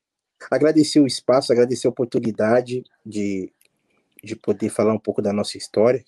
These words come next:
que é muito pequena perto dos maiores. A gente só chegou até aqui porque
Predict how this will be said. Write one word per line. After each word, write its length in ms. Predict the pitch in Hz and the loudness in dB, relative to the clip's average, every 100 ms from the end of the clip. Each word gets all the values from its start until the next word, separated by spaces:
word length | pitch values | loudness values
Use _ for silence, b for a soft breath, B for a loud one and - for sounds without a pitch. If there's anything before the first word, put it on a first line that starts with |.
| - | -2
que 120 | 139 | 2
é 60 | 120 | 2
muito 320 | 120 147 - | 2 0 -4
pequena 400 | 117 - 131 127 | -8 0 0 2
perto 200 | 127 120 | 0 -2
dos 160 | 113 113 | -4 0
maiores. 640 | 113 110 113 139 135 - _ _ _ _ _ _ _ _ _ | 0 2 2 2 -2 -18 _ _ _ _ _ _ _ _ _
A 60 | - | -4
gente 160 | 110 - | -2 0
só 100 | 120 | -2
chegou 340 | - 113 117 | 0 2 4
até 200 | 123 127 | 4 2
aqui 240 | 107 - | 0 -4
porque 540 | 135 135 - 131 139 | -6 -6 -4 0 2